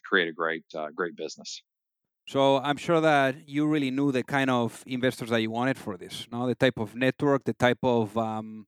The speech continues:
Speaker 2: perhaps engagement or interactions that you were gonna have with them, and how you were gonna have them work for you at a board level, not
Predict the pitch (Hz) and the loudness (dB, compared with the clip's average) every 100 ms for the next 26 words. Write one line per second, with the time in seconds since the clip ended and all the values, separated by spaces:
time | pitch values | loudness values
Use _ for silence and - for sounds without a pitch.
0 | _ 113 117 135 123 113 113 127 131 147 | _ -2 2 0 0 -2 2 4 2 -2
1 | 135 117 110 113 113 117 - 139 117 113 | -2 -2 -4 0 2 2 0 -8 -4 -2
2 | 117 123 117 117 120 127 127 127 117 143 | -2 -2 -2 0 0 2 0 0 2 4
3 | 139 139 135 127 127 117 120 _ - 170 | 4 2 0 0 0 -2 -6 _ 2 4
4 | 175 165 147 123 147 165 - 127 120 147 | 4 0 -4 0 2 2 -2 -6 0 4
5 | 180 131 117 135 127 120 139 110 123 127 | 6 4 2 0 0 2 0 0 -8 -6
6 | 135 | -6